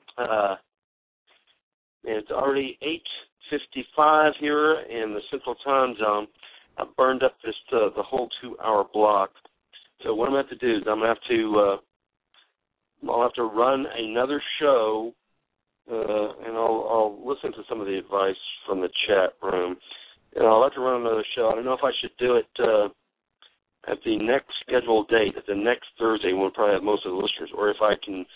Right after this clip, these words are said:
if I should run an, uh, I M C show tomorrow night. So I'll, I'll,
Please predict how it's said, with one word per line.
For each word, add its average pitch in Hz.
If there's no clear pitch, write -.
if 107
I 110
should 107
run 117
an, 98
uh, 92
I 113
M 107
C 104
show 107
tomorrow 101
night. 90
So -
I'll, 104
I'll, 104